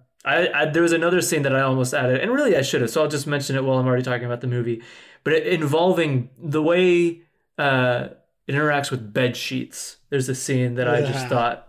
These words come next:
Speaker 1: is, man, what an image. <laughs> What, like, what an incredible
Speaker 2: Well, there, there's several of those.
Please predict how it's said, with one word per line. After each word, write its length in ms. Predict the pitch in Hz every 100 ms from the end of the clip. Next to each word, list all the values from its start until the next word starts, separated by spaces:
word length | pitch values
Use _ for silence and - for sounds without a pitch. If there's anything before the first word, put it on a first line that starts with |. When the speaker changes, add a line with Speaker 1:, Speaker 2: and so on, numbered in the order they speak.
| _
Speaker 1:
is, 240 | 139 131 - 131 135 151
man, 340 | 135 123 127
what 220 | 131 139
an 100 | 120
image. 480 | 127 143 117 117 -
<laughs> 0 |
What, 240 | 156 127
like, 220 | 190 160 190
what 160 | 175
an 80 | 165
incredible 560 | 156 151 196 147 147 143
Speaker 2:
Well, 80 | 233
there, 120 | 240
there's 200 | 240 240
several 460 | - 254 277 262
of 100 | 220
those. 540 | 160 135 107 - -